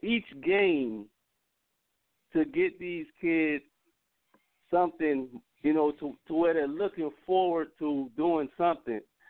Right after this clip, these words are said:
And the last thing I'll say is, still, still having a job is just ridiculous. If they go into next year and he's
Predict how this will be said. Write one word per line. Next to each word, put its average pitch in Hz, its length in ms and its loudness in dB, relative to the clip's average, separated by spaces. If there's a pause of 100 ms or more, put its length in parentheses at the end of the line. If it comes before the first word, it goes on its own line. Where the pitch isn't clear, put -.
(340)
And 139 240 2
the 139 80 0
last 185 320 0
thing 180 180 -2
I'll 160 320 2
say 165 220 -4
is, 135 320 -4 (1300)
still, 208 380 2 (120)
still 185 240 -4
having 175 340 -2
a 120 220 -12
job 156 400 2
is 135 240 -6
just 143 260 -2
ridiculous. 147 760 -2 (720)
If 123 160 0
they 185 160 0
go 214 260 0
into 208 240 -2
next 190 400 -2
year 180 400 0 (440)
and 131 180 0
he's 185 280 0